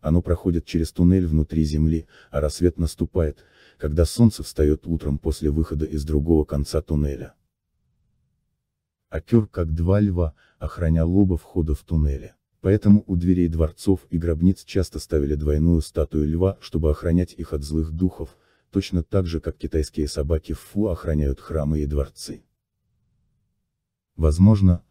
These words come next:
львы на стеле мечты охраняли вход в сфинкса, который вел вниз, к обширному подземному комплексу храмов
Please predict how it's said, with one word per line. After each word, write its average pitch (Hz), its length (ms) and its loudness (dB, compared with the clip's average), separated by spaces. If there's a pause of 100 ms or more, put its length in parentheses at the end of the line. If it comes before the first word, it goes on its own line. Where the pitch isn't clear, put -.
львы 95 280 4
на 98 140 6
стеле 95 320 0
мечты 82 440 2
охраняли 85 540 0
вход - 320 -6
в - 80 -20
сфинкса, - 580 -4 (240)
который 82 360 0
вел 80 220 0
вниз, 80 400 0 (140)
к - 60 -8
обширному 80 500 0
подземному 76 640 0
комплексу 73 560 -6
храмов 85 420 0